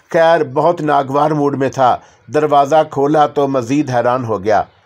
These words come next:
सामने रूहाना खड़ी थी। उसने सफ़ेद रंग की रेशमी नाइटी पहन रखी थी, जिससे उसका जिस्म झलक रहा था। दरवाज़ा खुलते ही वो अचानक अंदर आ गई और फ़ौरन दरवाज़ा बंद कर दिया।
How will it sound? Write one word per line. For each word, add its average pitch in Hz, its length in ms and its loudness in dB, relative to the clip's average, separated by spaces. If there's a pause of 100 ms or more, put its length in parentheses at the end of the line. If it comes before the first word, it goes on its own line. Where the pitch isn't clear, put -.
(140)
सामने 139 560 0
रूहाना 120 400 -4
खड़ी 110 240 -6
थी। 101 320 -8 (760)
उसने 175 300 -2
सफ़ेद 175 420 0
रंग 160 220 0
की 160 200 -2
रेशमी 139 420 -2
नाइटी 135 400 -2
पहन 127 280 -4
रखी 120 240 -6
थी, 117 340 -6 (340)
जिससे 143 680 -4
उसका 127 420 -2
जिस्म 127 380 -6
झलक 117 320 -6
रहा 107 200 -2
था। 104 380 -2 (340)
दरवाज़ा 131 420 0
खुलते 127 340 -4
ही 131 160 -2
वो 131 100 -2
अचानक 135 600 -2
अंदर 131 240 -4
आ 110 100 0
गई 101 220 -6 (520)
और 139 240 2
फ़ौरन 143 560 0
दरवाज़ा 117 560 0
बंद 117 260 -6
कर 98 200 -6
दिया। 90 340 -4